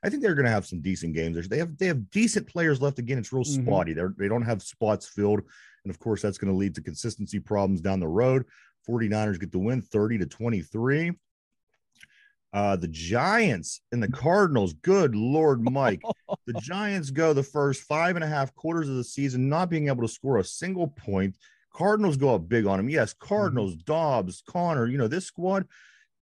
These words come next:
Speaker 1: they, uh, they drop the ball, Mike. The Giants, the Giants come back after that non-scoring issue, put up thirty-one points to win this game, thirty-one to twenty,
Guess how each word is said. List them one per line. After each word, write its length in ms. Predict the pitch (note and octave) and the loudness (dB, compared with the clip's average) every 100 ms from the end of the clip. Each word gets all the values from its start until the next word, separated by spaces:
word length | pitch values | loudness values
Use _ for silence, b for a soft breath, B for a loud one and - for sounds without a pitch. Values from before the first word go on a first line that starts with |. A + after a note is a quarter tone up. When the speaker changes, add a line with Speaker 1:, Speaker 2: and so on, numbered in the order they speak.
| - | -6
Speaker 1:
they, 320 | D#3 F#3 E3 | 0 2 4
uh, 340 | C3 A2+ G2 - _ _ | 4 4 2 -2 _ _
they 140 | - C#3 | -8 -6
drop 360 | B2+ D#3 F3 | -4 -4 -4
the 80 | - | -4
ball, 400 | C3 C3+ E3 A3+ | -4 0 0 2
Mike. 260 | C#3 A#2+ A#2+ | 2 2 0
The 80 | A2 | -4
Giants, 760 | F#2+ D#3+ A3+ G#3+ D3 - - _ - | -4 -4 -2 -4 -6 -8 -16 _ -8
the 80 | F#2+ | -6
Giants 560 | G2 B2 F#3+ A3 C#3+ | -2 2 4 4 0
come 240 | - F3+ F#3 | -2 0 2
back 320 | F#3+ E3+ B2+ | 2 0 0
after 460 | B2 B2 B2 G#2 F#2+ _ | 0 0 -2 -2 -4 _
that 240 | - G#2+ G2+ | -2 0 2
non-scoring 720 | G#2 C3+ E3 D3 - E3+ E3 | 2 2 2 -2 -4 -2 0
issue, 280 | D#3 - D#3 - B - | 0 0 -4 -4 B 0
put 100 | D3 | 0
up 100 | - - | 0 0
thirty-one 640 | C4 D4+ F3 D3 A3 D#3 | 2 6 6 6 4 2
points 480 | - F3 A3+ A#2 - | 0 0 0 0 -4
to 100 | C3+ | -6
win 140 | D3 | -4
this 160 | E3 C#3 | -4 -2
game, 300 | D#3+ F#3 F#3+ - B _ | 0 2 0 -2 B _
thirty-one 520 | F3 A3 C4 D#3 F3 | 2 6 6 4 2
to 80 | C#3 | 0
twenty, 360 | - D3+ D#3+ | -2 -2 -2